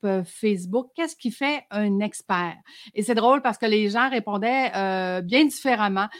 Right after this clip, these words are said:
Il y en a d'autres qui disaient que c'était d'avoir une certification, euh, spécifique.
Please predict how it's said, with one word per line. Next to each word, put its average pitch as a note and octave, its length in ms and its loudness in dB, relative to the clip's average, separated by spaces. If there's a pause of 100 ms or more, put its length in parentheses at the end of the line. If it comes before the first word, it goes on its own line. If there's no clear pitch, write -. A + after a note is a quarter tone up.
(140)
Il G3+ 80 -2
y G#3+ 40 4
en A3 40 2
a G#3+ 100 4
d'autres B3 240 6
qui A3 120 -2
disaient F#3 320 0
que A3+ 120 -2
c'était A3 440 0
d'avoir A3 960 4
une G3 120 -2
certification, A3 1200 -2
euh, F#3 180 -4
spécifique. B3 640 -4